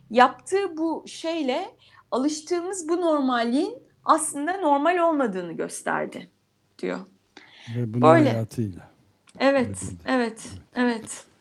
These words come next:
Speaker 1: evet. <laughs> Bu da
Speaker 2: Trajik.
Speaker 1: böyle. Evet, çok trajik. Yani hani medya, e, üzerindeki baskılar diyoruz.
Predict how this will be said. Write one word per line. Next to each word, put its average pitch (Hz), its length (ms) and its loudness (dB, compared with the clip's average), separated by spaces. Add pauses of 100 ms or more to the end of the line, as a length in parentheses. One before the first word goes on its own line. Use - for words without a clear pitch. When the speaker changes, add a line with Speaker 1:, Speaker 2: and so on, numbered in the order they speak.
(240)
Speaker 1:
evet. 233 460 -2 (280)
<laughs> - 320 -2
Bu 277 60 4
da 285 80 10
Speaker 2:
Trajik. 285 160 10
Speaker 1:
böyle. 277 320 8 (480)
Evet, 254 280 8
çok 302 240 0
trajik. 233 560 -4 (720)
Yani 277 580 6
hani 262 420 2
medya, 269 760 6
e, 226 240 2
üzerindeki 254 640 2
baskılar 247 680 4
diyoruz. 262 520 0